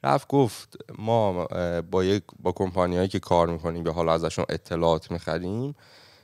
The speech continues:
اه، اسم تو توی یکی از اون لیستا بوده و در واقع ما اطلاعات تو رو از اون کمپانی، کمپانی خریدیم، از دیتابیس اونا. و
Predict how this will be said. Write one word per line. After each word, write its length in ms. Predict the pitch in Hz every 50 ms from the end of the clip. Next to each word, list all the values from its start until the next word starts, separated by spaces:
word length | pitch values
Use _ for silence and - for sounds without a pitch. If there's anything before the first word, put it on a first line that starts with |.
| _ _ -
اه، 80 | 95 92 90 90 87 87 87 - -
اسم 260 | - 110 - - 110
تو 160 | - - 107
توی 160 | 95 - 101
یکی 240 | 98 98 107 - 113
از 140 | 110 107 101
اون 120 | 107 117
لیستا 360 | 120 110 92 - - - 113
بوده 500 | 123 123 104 92 92 95 95 95 95 98 95 95
و 260 | 98 95 92 90 90 90
در 160 | 92 87 90
واقع 180 | 90 87 90 92
ما 180 | 101 107 110
اطلاعات 440 | 107 - - 92 92 87 87 - -
تو 140 | 95 - 107
رو 60 | 104
از 160 | 98 95 90
اون 100 | 90 92
کمپانی، 440 | 90 95 95 87 90 87 85 87 90 - - _ _
کمپانی 480 | - 95 92 85 - 90 87 87 87 90
خریدیم، 420 | - - 90 82 82 73 - - -
از 200 | 92 85 82 -
دیتابیس 520 | 78 78 78 - 85 76 73 73 73 -
اونا. 160 | - - - - - _ _ _ _ _ _ _ _ _ _ _ _ _ _ _ _ _
و 80 | 101